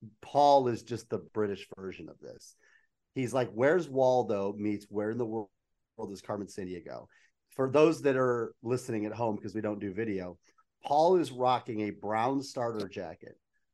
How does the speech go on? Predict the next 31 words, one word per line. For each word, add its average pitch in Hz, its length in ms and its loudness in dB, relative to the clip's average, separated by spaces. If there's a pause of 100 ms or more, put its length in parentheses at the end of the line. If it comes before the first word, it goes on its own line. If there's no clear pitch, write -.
on 117 140 -4
a 107 60 -6
train 113 720 -2
traveling 139 680 -2
through 135 160 -8
the 123 80 -4
countryside 120 640 -6
of 92 100 -10
England. 92 460 -10 (640)
If 147 160 4
it 165 120 2
doesn't 180 340 6
get 160 240 2
more 131 440 4
Paul 117 300 0
Brown 107 280 2
than 95 140 -4
that, 95 260 -6 (360)
I 120 200 -2 (220)
don't 139 260 4
think 131 180 -2
it's 117 120 -8
possible 104 520 -6
to 107 100 -16
be 104 120 -6
more 92 200 -6
Paul 90 280 -12
Brown. - 220 -20
He's 151 240 -2
cheesing. 143 580 -2
He's 107 300 -10